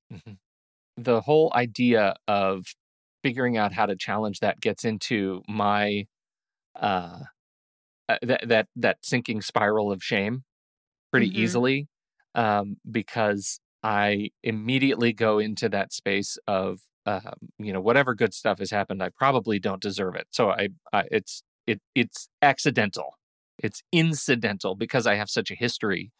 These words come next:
Speaker 1: of not succeeding in, in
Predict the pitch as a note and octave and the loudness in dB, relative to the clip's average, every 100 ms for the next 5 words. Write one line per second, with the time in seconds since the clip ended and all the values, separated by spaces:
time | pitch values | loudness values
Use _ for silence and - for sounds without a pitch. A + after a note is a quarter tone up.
0 | - - - - _ - G2+ G2 F#2+ - | -20 -18 -20 -20 _ 2 4 2 -2 -12
1 | _ _ A2 A#2 A2+ G2+ F#2+ _ _ _ | _ _ -4 2 4 4 2 _ _ _
2 | - A#2+ - A2 G2 F#2 F2 F#2 F2+ _ | -8 -6 -2 -2 -2 -4 -6 -10 -14 _
3 | _ - G#2 F#2+ | _ -8 -6 -8